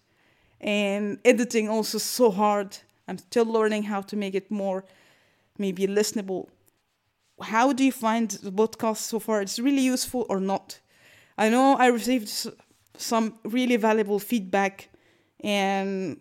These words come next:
constructive criticism about some of the question doesn't make sense. And I really appreciate some of you that takes time to tell me, "Don't do that," or "Focus on that." Because, yeah, maybe I'm lacking perspective and,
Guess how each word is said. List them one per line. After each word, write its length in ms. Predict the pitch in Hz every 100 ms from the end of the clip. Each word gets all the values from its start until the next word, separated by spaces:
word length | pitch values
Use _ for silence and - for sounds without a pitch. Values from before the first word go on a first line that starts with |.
| _
constructive 640 | 214 202 220 214 220 -
criticism 600 | - 208 - 226 196 196
about 460 | 190 185 175 - -
some 240 | - 214
of 140 | 208 196
the 60 |
question 440 | 202 214 214 208 190
doesn't 260 | 196 202
make 140 | 196 190
sense. 480 | - 208 208 - _ _ _ _ _ -
And 160 | - 208
I 40 |
really 240 | 214 233 220
appreciate 640 | 214 196 - - 196 196
some 180 | - 196
of 160 | 190 -
you 140 | 196
that 240 | 190 185
takes 200 | - 202
time 360 | - 202 185 180
to 360 | - 180 170 175 _ _ _
tell 200 | - 233
me, 380 | 220 190 190 185
"Don't 400 | 175 196 208 208
do 140 | 196
that," 400 | 185 185 175 - -
or 360 | 165 170 175 - - _ _
"Focus 480 | 226 220 220 196
on 100 | 196
that." 480 | 190 208 190 - - - - _ _ _ _ _
Because, 260 | 226 247 226
yeah, 160 | 226
maybe 340 | 196 220 214 214
I'm 200 | 202 208
lacking 340 | 214 208 208
perspective 720 | 208 196 - 247 240 196 185
and, 280 | 190 196